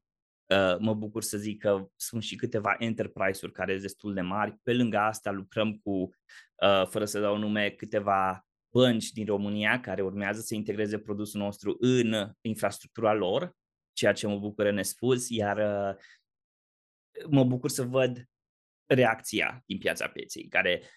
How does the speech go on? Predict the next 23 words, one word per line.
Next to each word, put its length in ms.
um, 360
cu 160
un 140
pic 200
de 60
educație, 760
încep 380
să 460
înțeleagă 580
că 140
există 360
o 80
problemă 640
și, 100
dacă 240
te 100
uiți 240
atent, 300
o 40
și 160
identifici 520
foarte 320
ușor. 400